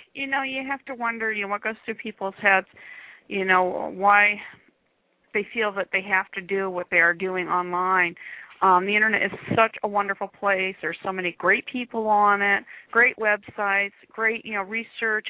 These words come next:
educational things for, you know, kids to do. I mean, I can't tell you how many schools that I go and I speak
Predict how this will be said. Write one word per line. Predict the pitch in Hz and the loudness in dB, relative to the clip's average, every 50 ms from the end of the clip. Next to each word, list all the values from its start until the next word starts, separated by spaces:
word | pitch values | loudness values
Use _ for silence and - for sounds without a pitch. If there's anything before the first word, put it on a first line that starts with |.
| - - | -2 -2
educational | 220 214 220 220 - - 220 220 233 233 220 220 - 220 214 208 202 | -2 -2 -4 -8 -10 -8 -6 -6 -4 -4 -6 -6 -6 -6 -8 -8 -8
things | 208 208 208 - | -8 -8 -8 -8
for, | - 196 190 | -8 -6 -6
you | 180 196 190 | -4 -4 -4
know, | 180 180 - - | -6 -4 -2 -2
kids | 226 202 _ _ - | -2 -2 _ _ -8
to | 233 | -6
do. | 196 208 208 202 196 196 190 - - - - - - - - | 0 2 4 4 4 2 0 -4 -10 -16 -16 -16 -10 0 2
I | 208 208 208 | 4 4 4
mean, | 208 202 202 196 | 2 -2 0 2
I | 175 202 220 226 | 4 4 4 2
can't | - - 247 233 - - | 0 -4 -4 -4 -4 -2
tell | - 220 214 | -2 -2 0
you | 220 214 208 202 | 0 -2 -6 -6
how | - - 185 190 | -4 -2 -2 0
many | 202 208 208 208 208 - - | 0 -2 -4 -6 -8 -12 -12
schools | - 220 214 214 202 - | -8 -6 -6 -4 0 4
that | 196 | 4
I | 185 185 180 | 4 4 4
go | 190 190 190 196 | 2 2 0 0
and | 185 185 | 0 -2
I | 185 - 170 | -4 -6 -8
speak | - - 190 214 | -6 -4 -4 -4